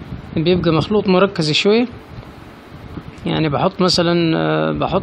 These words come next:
تقريبًا عشرة سنتي من ال-، آه، المبيد الماليسيون، معاهم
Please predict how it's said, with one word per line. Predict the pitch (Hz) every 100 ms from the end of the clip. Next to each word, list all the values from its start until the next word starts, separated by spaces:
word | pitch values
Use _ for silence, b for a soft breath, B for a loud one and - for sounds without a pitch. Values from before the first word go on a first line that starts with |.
| -
تقريبًا | - 185 180 160
عشرة | 143 180 180 147
سنتي | - 196 185 147 143 - - - - - - - - - - - -
من | 160 156 156
ال-، | 151 147 143
آه، | 143 143 143 139 139 139 139 143 143 147 - 151
المبيد | 143 147 147 233 240 - - - - -
الماليسيون، | 151 147 170 202 262 254 233 - - - - - - - - -
معاهم | 151 156 202 196 208